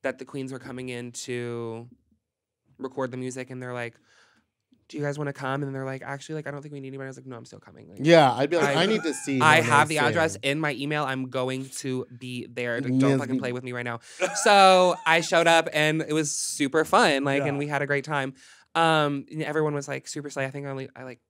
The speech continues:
Speaker 1: got to meet, like, half the people who were on the cast. And
Speaker 2: That's amazing.
Speaker 1: it
Speaker 3: Is
Speaker 1: was fun.
Speaker 3: songwriting something, like, for other people, something that comes really easily to you and that you're, like, interested in?
Speaker 1: Yeah, I think I've always, when, even in school, I was always, like, good at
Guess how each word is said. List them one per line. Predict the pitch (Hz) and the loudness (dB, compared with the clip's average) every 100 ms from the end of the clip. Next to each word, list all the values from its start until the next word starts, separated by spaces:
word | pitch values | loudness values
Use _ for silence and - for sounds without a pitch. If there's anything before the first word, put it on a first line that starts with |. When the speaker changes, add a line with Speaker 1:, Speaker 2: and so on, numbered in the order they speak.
| - | -14
Speaker 1:
got | 127 | -14
to | - | -12
meet, | |
like, | 95 - | -18 -16
half | 110 - | -18 -20
the | _ | _
people | - - | -20 -20
who | 120 - | -20 -20
were | 50 50 | -18 -20
on | |
the | 50 | -20
cast. | - 53 - - | -20 -20 -20 -20
And | - | -20
Speaker 2:
That's | 131 107 135 | -18 -14 -8
amazing. | 131 101 90 90 - | -8 -8 -12 -14 -6
Speaker 1:
it | 170 | -4
Speaker 3:
Is | |
Speaker 1:
was | 120 - | -2 -2
fun. | 170 151 175 | -2 -4 -6
Speaker 3:
songwriting | 190 196 185 | -6 -8 -10
something, | - 143 160 151 143 135 - | -12 -10 -8 -8 -8 -12 -10
like, | 135 117 | -12 -12
for | - 147 135 131 | -6 -6 -6 -10
other | 127 139 | -12 -12
people, | - 151 139 160 165 | -12 -18 -6 -4 -4
something | 156 147 131 135 127 | -6 -12 -10 -12 -10
that | 123 - | -14 -12
comes | 135 131 127 | -14 -12 -12
really | 127 110 | -14 -14
easily | 117 120 135 147 | -18 -14 -12 -14
to | - 165 | -14 -12
you | 165 160 | -10 -10
and | 131 | -12
that | 123 | -14
you're, | 123 | -14
like, | 117 117 | -16 -18
interested | 120 - - 190 190 | -20 -20 -16 -12 -10
in? | 226 233 233 | -10 -10 -12
Speaker 1:
Yeah, | 202 190 220 170 131 | -6 -2 0 0 0
I | 151 175 | -2 -4
think | 202 196 - | -4 -6 -2
I've | 175 | -2
always, | 170 170 214 262 262 - - | 0 0 2 0 -2 -6 -6
when, | 190 - | -6 -6
even | 185 202 | -6 -2
in | 220 | -2
school, | 196 - 160 | -4 -4 -2
I | 143 | 0
was | 147 | -2
always, | 143 139 147 | -4 -6 -4
like, | 151 147 | -8 -8
good | 143 135 131 123 | -6 -2 -4 -4
at | 123 123 120 | -4 -2 -4